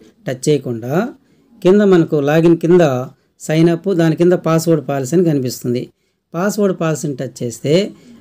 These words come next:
మనకి ఇక్కడ ఈ password అనేది should contain at least eight characters,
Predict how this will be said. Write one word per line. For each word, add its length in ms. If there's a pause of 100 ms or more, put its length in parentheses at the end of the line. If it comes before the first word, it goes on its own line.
(120)
మనకి 180
ఇక్కడ 480
ఈ 160
password 520
అనేది 260
should 200
contain 380
at 140
least 180
eight 260
characters, 760